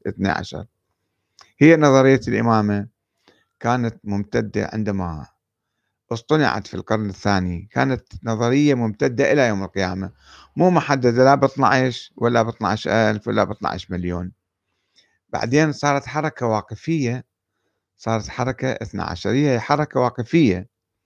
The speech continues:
لأنه وصلت إلى طريق المسدود فاختلقت ثاني عشر، هو ما موجود ثاني عشر، هم أحد عشر. آه، وقالوا أنه ال-، هذا غائب. فأنت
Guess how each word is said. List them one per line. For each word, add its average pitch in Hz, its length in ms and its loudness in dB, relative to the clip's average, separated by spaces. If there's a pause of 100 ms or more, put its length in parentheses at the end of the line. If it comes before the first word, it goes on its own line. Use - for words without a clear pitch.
(300)
لأنه 123 340 2
وصلت 120 340 -4
إلى 101 140 0
طريق 127 340 -2
المسدود 127 560 0
فاختلقت - 840 -2 (560)
ثاني 127 320 2
عشر، 101 400 -4
هو 107 160 2
ما 135 160 4
موجود 107 420 0
ثاني - 260 -10
عشر، 95 260 -6
هم 110 120 -2
أحد 107 280 -2
عشر. - 360 -4 (1120)
آه، 107 240 2
وقالوا 135 760 2
أنه 107 600 -2
ال-، - 720 -8
هذا 92 180 -2
غائب. 85 380 -4 (1120)
فأنت - 460 -2